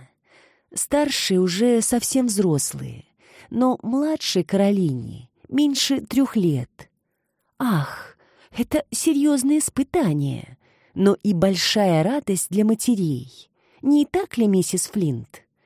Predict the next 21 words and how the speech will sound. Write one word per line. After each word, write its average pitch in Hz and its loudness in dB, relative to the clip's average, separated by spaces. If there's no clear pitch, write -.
Сегодня 269 0
такой 349 0
чудесный 294 2
день, 143 -2
и 208 0
я 214 6
подумала, 190 0
что - 0
можно 285 2
выпить 277 0
чаю 330 0
в 226 -4
саду, 175 -2
если, 277 0
конечно, 285 2
вам 277 4
не 294 2
будет 190 0
холодно 226 0
из-за 220 2
ветра. 151 -4